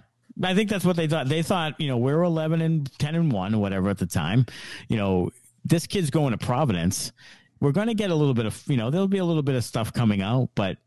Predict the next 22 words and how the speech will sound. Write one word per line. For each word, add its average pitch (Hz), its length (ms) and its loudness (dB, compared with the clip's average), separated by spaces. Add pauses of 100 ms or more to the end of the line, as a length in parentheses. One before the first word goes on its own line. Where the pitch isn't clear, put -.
(200)
it 127 60 2
was 120 140 0
six - 260 -4
years 135 220 0
ago, 135 320 0
and 143 80 0
we 156 100 0
don't, 160 300 0 (340)
we 147 120 2
don't 165 160 0
think 156 120 -2
it'll 147 120 0
be 131 140 2
that 120 220 -4
big 123 160 -2
of 123 120 0
a - 20 0
deal. 123 320 0
And 101 140 0
they 135 140 0
were 143 200 0
wrong. 139 380 -2